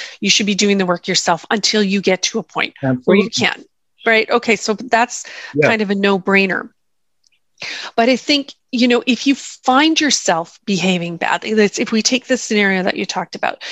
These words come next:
Speaker 1: you've publicly berated somebody.
Speaker 2: Mm-hmm.
Speaker 1: Well, you shouldn't do that in the first place, but sometimes in the heat of the moment,
Speaker 2: Mm-hmm.
Speaker 1: things happen
Speaker 2: Mm-hmm.
Speaker 1: and we behave badly
Speaker 2: Yeah.
Speaker 1: and we break trust.
Speaker 2: Yes.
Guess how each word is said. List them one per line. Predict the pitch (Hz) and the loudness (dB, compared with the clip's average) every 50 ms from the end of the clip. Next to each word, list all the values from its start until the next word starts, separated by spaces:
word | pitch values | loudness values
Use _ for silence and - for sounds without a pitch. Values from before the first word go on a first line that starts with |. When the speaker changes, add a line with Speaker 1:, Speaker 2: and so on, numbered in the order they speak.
| - - - | -14 -10 -4
Speaker 1:
you've | - 214 214 - _ | -2 -2 -2 -2 _
publicly | - - 226 220 - 254 240 - - 233 214 196 | -2 -2 0 0 0 0 -2 0 -2 -2 -2 -2
berated | - - 190 175 170 175 180 156 - - - - | -2 -2 -2 -2 -2 -2 -2 -2 -4 -6 -6 -8
somebody. | - - - - - - - - - - _ _ _ - | -8 -8 -8 -8 -8 -12 -14 -14 -16 -18 _ _ _ 0
Speaker 2:
Mm-hmm. | 127 135 135 208 247 277 285 | 2 6 8 8 8 6 6
Speaker 1:
Well, | 277 214 214 | 2 2 2
you | 214 240 | 2 2
shouldn't | 226 - 311 330 302 269 202 | 2 4 2 2 2 0 0
do | - 226 226 | 0 2 2
that | 202 196 - | 2 2 0
in | 208 | -2
the | 196 | -6
first | 175 - 190 175 - - - | -4 -4 -4 -4 -4 -4 -6
place, | 156 165 - - | -6 -6 -4 -2
but | - - 196 | -2 -2 -2
sometimes | - - - 262 269 294 311 302 - 294 247 214 214 208 196 - - - - - - - _ | -2 -2 0 0 0 0 -2 -2 0 2 2 2 2 0 -4 -8 -14 -14 -14 -16 -16 -6 _
in | - 233 220 | 0 2 2
the | 220 | 0
heat | 214 - - 226 226 226 | 0 -2 0 0 2 2
of | 214 208 | 2 0
the | - 202 | -2 -2
moment, | 185 180 180 180 180 175 170 - 226 226 220 214 | 0 0 0 0 0 -2 -2 0 0 0 0 0
Speaker 2:
Mm-hmm. | - - - _ - - | -4 -12 -20 _ 0 0
Speaker 1:
things | 226 220 214 196 - | 2 2 0 -2 -2
happen | 196 180 170 160 - - - - - - - - _ | -2 -2 -2 -4 -6 -10 -12 -10 -10 -10 -10 -6 _
Speaker 2:
Mm-hmm. | 165 147 143 160 175 | 0 2 2 2 2
Speaker 1:
and | 226 220 220 | 2 2 4
we | 226 240 226 | 4 4 4
behave | 202 233 226 214 220 233 240 247 220 202 - | 4 4 4 4 4 4 4 2 0 0 0
badly | 202 185 185 - - - 147 - - - - | 0 0 0 -2 -4 -8 -10 -10 -10 -4 0
Speaker 2:
Yeah. | 143 120 110 - | 2 2 2 2
Speaker 1:
and | - 220 220 | 0 0 0
we | 233 233 226 | 0 0 0
break | 185 - - 202 196 196 208 - - - - | -2 -2 0 2 2 2 2 0 -4 -6 -6
trust. | - - - - - - - - - - - - - - | -6 -4 -4 -4 -4 -6 -8 -12 -14 -14 -16 -16 -12 -6
Speaker 2:
Yes. | 120 110 98 95 - - _ | -4 -4 -4 -4 -6 -10 _